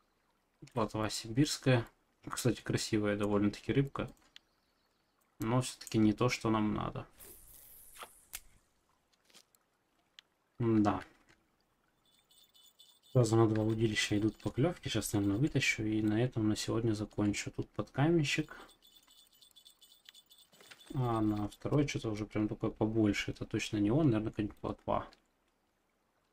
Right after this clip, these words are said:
Да, плотва. Но,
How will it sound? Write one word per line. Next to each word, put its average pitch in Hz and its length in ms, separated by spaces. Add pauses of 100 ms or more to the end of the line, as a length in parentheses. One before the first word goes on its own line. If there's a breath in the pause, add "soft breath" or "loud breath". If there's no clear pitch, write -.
(420)
Да, 110 360
плотва. 135 540 (1600)
Но, 151 320